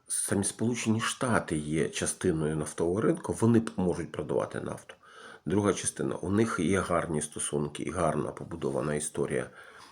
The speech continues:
в, е, на Близькому Сході після візиту Трампа. Ви пам'ятаєте, ми там літак подарували і все таке, навколо чого там теж свої скандали.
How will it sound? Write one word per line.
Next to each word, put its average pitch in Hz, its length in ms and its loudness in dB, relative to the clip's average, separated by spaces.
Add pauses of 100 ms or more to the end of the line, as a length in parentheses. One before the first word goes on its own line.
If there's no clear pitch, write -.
(280)
в, 82 500 2 (1300)
е, 107 40 2 (880)
на 101 80 4
Близькому 87 400 0
Сході 85 420 0
після 120 300 -2
візиту 123 720 -2 (360)
Трампа. 110 400 0
Ви 95 240 0
пам'ятаєте, 87 540 0
ми 76 120 -2
там 71 220 -6
літак - 360 -2
подарували 85 600 0
і - 40 -6
все - 160 -6
таке, - 300 -6
навколо 78 380 -2
чого 67 220 -4
там 64 200 -10
теж 104 300 -4
свої 98 180 -4
скандали. 87 520 -6